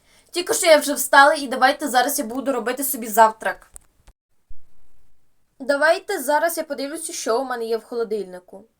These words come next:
Ну, знаєте, ну не густо, я вам так скажу. Можна зробити два бутерброда.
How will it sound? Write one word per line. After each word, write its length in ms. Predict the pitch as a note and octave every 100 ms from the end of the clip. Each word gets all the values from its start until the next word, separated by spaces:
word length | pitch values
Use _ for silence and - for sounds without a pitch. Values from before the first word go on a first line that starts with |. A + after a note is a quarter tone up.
| _ _ _ _
Ну, 240 | C#4 F4
знаєте, 520 | C#4+ D4 E4+ F#4 F#4+ C#4
ну 120 | D4+
не 140 | D4+
густо, 540 | C4 C4+ D4+ E4+ - D#4
я 160 | C#4
вам 160 | C4+ C4
так 260 | C4 B3+
скажу. 400 | - - B3 A#3
Можна 340 | A#3 C4 C#4 C#4
зробити 360 | A3+ A3+ C4+
два 200 | G#3 A3
бутерброда. 720 | A#3 B3+ B3+ G#3 G#3 G3 F#3+